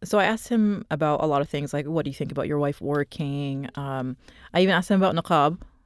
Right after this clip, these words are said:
like, "What do you think?" Because a lot of religious men in Egypt are very adamant that their wives have to wear niqab.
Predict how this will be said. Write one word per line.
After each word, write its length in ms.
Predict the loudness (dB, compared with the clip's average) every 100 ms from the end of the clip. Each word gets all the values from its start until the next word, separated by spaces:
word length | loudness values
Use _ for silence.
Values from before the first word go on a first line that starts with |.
| -10
like, 160 | -2
"What 60 | 0
do 60 | 0
you 40 |
think?" 200 | 0 0
Because 260 | 0 2 2
a 60 | 4
lot 160 | 4
of 80 | 4
religious 360 | 2 2 2 0
men 220 | -2 -2
in 160 | -2 0
Egypt 580 | 2 0 0 -4 -6 -20 _ -20 -20 -6
are 160 | 0 2
very 320 | 2 2 2
adamant 420 | 0 -2 -2 -4 -4
that 180 | -6
their 120 | -2 -2
wives 260 | -2 -4
have 120 | -10 -8
to 80 | -6
wear 100 | -6
niqab. 500 | -6 -4 -2 -2